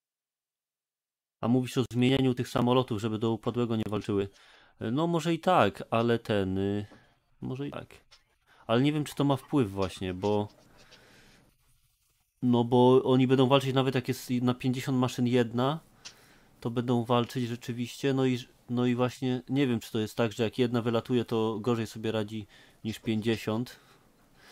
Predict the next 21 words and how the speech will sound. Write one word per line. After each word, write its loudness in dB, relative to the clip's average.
W -12
sumie 2
tak -4
to 2
ma 0
sens. -4
Może -2
dam 2
rzeczywiście, -8
żeby, -8
żeby -12
nie -8
tracić -6
tyle, -4
żeby -8
jednak -6
nie, -6
nie, -8
nie -6
rozwalały, -4
nie? -14